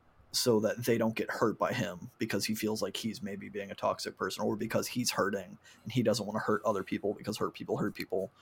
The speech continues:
you know, whatever. Um, but in doing so, that's also hurting them, right? If, if you're just pushing people away to, to quote unquote protect them from you, from yourself, like, A, it's, it's noble. I understand the intention, but it's,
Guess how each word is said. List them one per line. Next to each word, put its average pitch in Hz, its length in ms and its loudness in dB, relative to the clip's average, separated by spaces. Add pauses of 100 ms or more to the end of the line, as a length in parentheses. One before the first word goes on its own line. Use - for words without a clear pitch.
(240)
you - 100 -8
know, 90 120 -4
whatever. 95 420 -4 (500)
Um, 95 320 -4 (140)
but 120 260 6
in 151 200 6
doing 127 300 6
so, 110 200 2
that's 110 160 2
also 113 340 4
hurting 104 320 2
them, 87 300 -10 (440)
right? 101 260 2
If, 113 200 -6
if 110 180 -4
you're 107 120 -2
just 113 200 -8
pushing 120 320 4
people 107 220 -2
away 107 160 0
to, 107 260 -4
to - 100 -10
quote 113 200 0
unquote 107 280 -2
protect - 400 0
them 107 140 -4
from 90 240 -2
you, 107 240 -10 (340)
from - 160 -4
yourself, 82 540 0 (320)
like, 95 240 0
A, 147 220 12
it's, 143 340 6
it's 117 140 4
noble. 127 440 10 (720)
I 113 100 6
understand 117 380 6
the 107 40 4
intention, 107 560 2 (500)
but 101 260 4
it's, - 400 -2